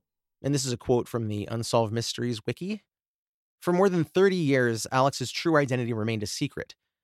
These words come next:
When his sixty-fifth birthday arrived, he needed to submit a birth certificate to receive a pension,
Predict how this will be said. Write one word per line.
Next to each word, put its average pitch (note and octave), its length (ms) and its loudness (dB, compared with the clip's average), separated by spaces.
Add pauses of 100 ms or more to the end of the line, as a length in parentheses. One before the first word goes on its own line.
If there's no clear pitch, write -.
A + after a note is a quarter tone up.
(120)
When C#3+ 120 2
his C#3+ 140 4
sixty-fifth - 640 -4
birthday E3 400 2
arrived, F#2 480 -4 (260)
he D3 160 -2
needed D#3+ 220 2
to C3+ 80 -8
submit C3+ 320 0
a A#2+ 60 0
birth D3+ 280 -2
certificate G#2+ 480 -6
to A2+ 100 -6
receive G2+ 300 -4
a F#2 60 -8
pension, A2 500 -4